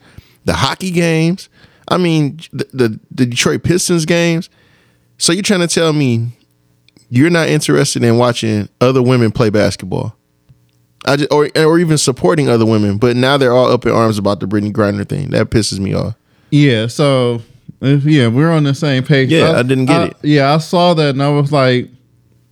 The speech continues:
Speaker 2: "There's a lot wrong with what you're saying." 'Cause, like, one person was like, "Well, LeBron makes forty-one million and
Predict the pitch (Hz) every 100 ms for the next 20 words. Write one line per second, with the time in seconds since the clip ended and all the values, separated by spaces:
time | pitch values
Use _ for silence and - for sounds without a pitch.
0 | _ _ _ _ _ - - _ 123 151
1 | 156 127 120 120 135 147 123 127 131 139
2 | 135 127 113 113 113 123 117 110 - -
3 | - 143 127 123 120 135 147 147 135 139
4 | 127 120 113 113 104 120 110 127 127 123
5 | 117 113 - 123 117 117 110 117 123 113
6 | 104 101 98 - 110 110 110 107 104 104
7 | 104 104